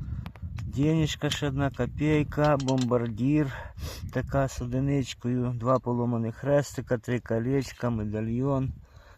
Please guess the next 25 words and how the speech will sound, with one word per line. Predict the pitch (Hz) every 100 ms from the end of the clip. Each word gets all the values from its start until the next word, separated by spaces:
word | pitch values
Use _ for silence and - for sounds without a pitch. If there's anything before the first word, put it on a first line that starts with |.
| -
канінки | - 117 131 165 151 139 135
три | - 131
штуки, | 127 - 139 135 - 123 -
пуговички, | 139 131 120 - 127
така. | - - 143 139 - - - - - -
Це, | 127 123
не |
знаю, | 117 117 110
може | 110 107
бути | 98
срібло, | - 123 139 127 113 - - - - - - - - - - - - -
подкова, | 117 - - - 147 135 123
блін. | 110 120 110 - - - - - - - -
Ну, | 131
коротше, | 131 139 143 -
всі | 139 - 156
такі | 131 131 131 113 - - - - - - - -
знахідки | - - 147 143 - 117 -
добив | 120 120 131 117
я | 107
це | -
місто | 127 180 - 156
трохи | 139 147 170 131
вже. | 131 123 - - - -
Вже | 101 113